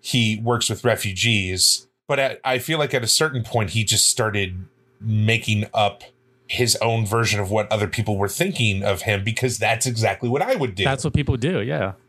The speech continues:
Speaker 1: Yeah.
Speaker 2: Yeah, they embellish. Like, there's
Speaker 1: Yeah.
Speaker 2: no tomorrow.
Speaker 1: But I do agree that Harry is a psychopath.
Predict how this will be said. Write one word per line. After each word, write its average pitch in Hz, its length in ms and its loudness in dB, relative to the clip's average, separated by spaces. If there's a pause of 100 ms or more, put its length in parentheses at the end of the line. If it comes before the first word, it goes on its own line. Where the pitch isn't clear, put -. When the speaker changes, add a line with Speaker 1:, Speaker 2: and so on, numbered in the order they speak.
(140)
Speaker 1:
Yeah. 160 160 -2
Speaker 2:
Yeah, 113 320 2
they 139 100 0
embellish. 139 800 2 (240)
Like, 123 140 -6
there's - 120 4
Speaker 1:
Yeah. 143 60 4
Speaker 2:
no - 60 0
tomorrow. 139 420 0 (360)
Speaker 1:
But 156 160 2
I 147 60 0
do 135 220 0
agree 160 420 0 (120)
that 113 640 0
Harry 151 580 -2
is 120 440 2
a 139 60 0
psychopath. 170 680 -2